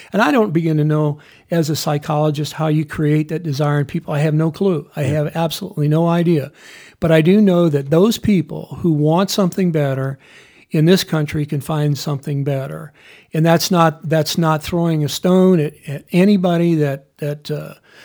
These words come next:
Speaker 1: that's out there that hasn't enjoyed a successful life or that life has, has been difficult. Life in itself is, is not always easy, but it's like happiness. Nobody's in charge of your happiness but yourself.
Speaker 2: Yep.
Speaker 1: And you have to make choices to be happy,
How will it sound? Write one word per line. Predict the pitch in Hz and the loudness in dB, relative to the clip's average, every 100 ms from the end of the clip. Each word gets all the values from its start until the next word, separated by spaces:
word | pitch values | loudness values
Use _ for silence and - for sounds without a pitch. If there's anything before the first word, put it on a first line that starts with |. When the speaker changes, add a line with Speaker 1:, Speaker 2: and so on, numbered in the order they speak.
| - - | -20 -8
Speaker 1:
that's | 165 143 190 | -4 -2 2
out | 160 160 165 | 4 4 2
there | 156 160 | 2 2
that | 147 135 | 0 0
hasn't | 160 190 214 170 | 0 0 0 0
enjoyed | 156 147 143 | 0 0 0
a | 135 | -4
successful | - - 156 127 - 156 | -6 -8 -8 -8 -8 -8
life | 143 143 143 - | -6 -6 -8 -8
or | 151 | -8
that | 147 151 151 | -6 -8 -8
life | 180 151 147 | -6 -4 -4
has, | 170 139 - | -6 -10 -10
has | 170 139 | -10 -8
been | - 147 | -4 -2
difficult. | 147 143 160 156 156 151 | 0 -2 -4 -8 -10 -8
Life | 160 160 160 | -4 -2 -2
in | 165 | -2
itself | 160 147 180 175 160 | -2 -2 -2 -2 -4
is, | 147 - - - - | -12 -14 -20 -20 -8
is | 165 151 | -4 0
not | 160 151 | 0 2
always | 151 151 143 175 | 2 2 2 2
easy, | 165 - - - - - - | 0 -2 -12 -20 -20 -18 -4
but | 170 | -2
it's | 156 | 0
like | 165 160 139 | -2 -2 -2
happiness. | 170 160 151 156 170 - _ _ _ | -2 -2 -4 -10 -14 -18 _ _ _
Nobody's | 165 196 208 208 196 | 2 6 6 4 2
in | 165 151 | 0 -2
charge | 170 170 156 | 0 0 0
of | 156 | -2
your | 156 143 | 0 0
happiness | 151 151 156 147 135 | 0 -2 -2 -2 -2
but | - 139 | -6 -10
yourself. | 139 - 156 139 143 - - | -10 -8 -6 -8 -12 -10 2
Speaker 2:
Yep. | 131 - | 2 4
Speaker 1:
And | 160 160 | 0 2
you | |
have | 147 151 147 | 4 2 0
to | |
make | 160 156 | -2 -2
choices | - 156 147 151 - | -2 -2 -2 -4 -8
to | 147 | -4
be | 165 | -2
happy, | 170 147 - 143 | 0 -2 -4 -8